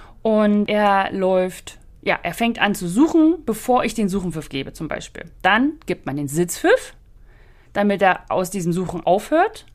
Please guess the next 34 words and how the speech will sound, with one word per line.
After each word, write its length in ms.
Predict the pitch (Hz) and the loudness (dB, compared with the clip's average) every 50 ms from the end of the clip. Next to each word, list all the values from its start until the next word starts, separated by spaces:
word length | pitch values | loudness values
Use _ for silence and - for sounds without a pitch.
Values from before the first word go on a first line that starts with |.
| - - | -20 -12
Dann 160 | - 185 185 | -6 -6 -4
setzt 300 | 175 180 180 180 - - | 0 -2 -2 -2 -2 -8
er 60 | 180 151 | -8 -8
sich 180 | - 147 - | -8 -8 -4
hin 160 | - 240 294 381 403 - - - | 0 2 2 0 0 -6 -14 -12
und 120 | - 202 | -8 -4
dann 140 | 196 190 180 | -2 0 0
sagt 160 | 196 202 202 | 0 -2 -2
man 200 | - 240 233 220 | -2 -2 0 2
Back, 340 | 170 185 156 131 - - - - - | 4 4 2 2 0 -4 -14 -8 -6
also 180 | 175 165 165 | -6 -6 -4
geh 140 | 151 180 170 | -4 -2 0
rückwärts, 600 | 160 190 208 208 175 156 - - - - - - - - - - - - - - - - - - - - | 2 2 0 2 2 -2 -2 -2 -4 -12 -16 -16 -20 -20 -20 -20 -20 -20 -20 -20 -20 -20 -20 -20 -12 -6
weil 200 | - 170 165 170 | -2 0 0 2
er 80 | 165 | 2
ja 200 | 175 185 180 185 | 2 2 2 0
zu, 260 | - - 233 226 202 | 0 -2 -4 -4 -4
zu 160 | - - - 202 | -4 -4 0 2
weit 160 | 214 208 208 | 2 2 4
vorne 340 | - 277 294 302 277 208 - | 4 6 6 6 6 4 2
ist. 100 | 139 - | -2 -4
Also 140 | - 156 | -4 0
sagen 160 | 151 180 190 208 | 2 2 2 4
wir 80 | 220 | 2
mal, 240 | 220 220 220 220 220 | 4 4 4 4 2
du 140 | 208 208 190 | 2 0 -2
hast 160 | 208 208 - | -2 -2 -2
ein 100 | - 196 | -2 -2
Dummy 300 | 185 196 196 196 202 - | 0 0 0 0 -2 -2
auf, 220 | - 180 175 - | -2 -2 -2 -4
auf 100 | - - | -10 -10
fünfzig 420 | - - 202 202 - - - 165 - | -4 -4 -4 -4 -4 -6 -10 -6 -2
Meter 300 | 180 170 160 - 151 139 | 0 0 0 -2 -4 -6
gelegt 420 | 143 147 170 226 302 320 320 - | -4 -2 2 2 2 2 0 -6